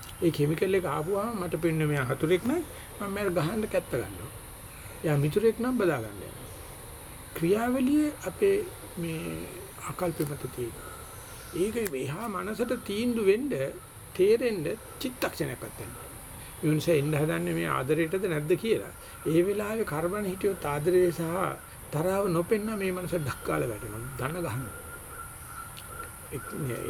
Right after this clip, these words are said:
ඇඩ්‍රිනලින් ඩෝස් එක ඇවිල්ලා. හැබැයි මුකුත් ක්‍රියාත්මක වෙලා නැහැ. කරබන් ඉන්න දැන් මෙයා බලා ඉන්නවා මූ මට ගහන්න එනවද? ත්‍රිප වෙනද ගන්න එනවද?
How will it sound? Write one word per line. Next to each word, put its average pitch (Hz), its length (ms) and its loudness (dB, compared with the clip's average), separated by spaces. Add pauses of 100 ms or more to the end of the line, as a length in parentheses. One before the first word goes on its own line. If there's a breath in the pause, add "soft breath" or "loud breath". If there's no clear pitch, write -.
(160)
ඇඩ්‍රිනලින් 175 640 2
ඩෝස් 196 260 6
එක 226 100 -2
ඇවිල්ලා. 196 400 0 (340)
හැබැයි 175 300 0
මුකුත් 160 240 -2
ක්‍රියාත්මක 180 540 0
වෙලා 101 240 -6
නැහැ. - 260 -12 (800)
කරබන් 185 380 2
ඉන්න 147 120 2
දැන් 165 220 4
මෙයා 180 260 0
බලා 220 240 0
ඉන්නවා 151 260 0
මූ 175 140 2
මට 147 220 0
ගහන්න 143 420 0
එනවද? 214 340 4 (760)
ත්‍රිප - 220 0
වෙනද 175 200 6
ගන්න 104 260 -6
එනවද? 92 200 -12